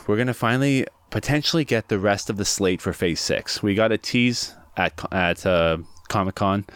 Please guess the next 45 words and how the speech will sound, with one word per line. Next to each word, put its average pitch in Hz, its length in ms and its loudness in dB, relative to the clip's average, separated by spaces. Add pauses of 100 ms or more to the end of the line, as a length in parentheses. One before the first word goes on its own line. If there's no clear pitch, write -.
(480)
including, 82 600 -2
you 80 80 -2
know, 76 140 0
Fantastic 82 520 -2
Four, 101 300 2
as 82 100 0
well 82 120 2
as 76 100 -2
the - 60 -12
two - 180 -2
Avengers 78 400 -2
films, 104 320 0
but 71 120 -2
we 85 100 0
had 101 180 0
a 101 40 -2
bunch 95 260 -2
of 90 80 0
empty 85 200 -2
slots, 85 560 0
which 80 180 -4
they, 76 120 0 (400)
Kevin 85 260 -2
Feige 80 340 0
has 69 100 -2
promised 80 400 -2
we're 80 60 -4
gonna 82 140 -2
get 76 200 -2
more 82 160 -2
details 98 520 0
on. 104 300 0 (540)
We're 90 80 -2
gonna 87 120 0
finally 85 340 0
get 82 120 0
some - 160 -8
confirmation 82 720 -2
as 76 220 0
to 82 180 0
the 71 100 -4
cast - 380 -2
of - 80 -8
Fantastic 82 580 -2
Four. 104 480 2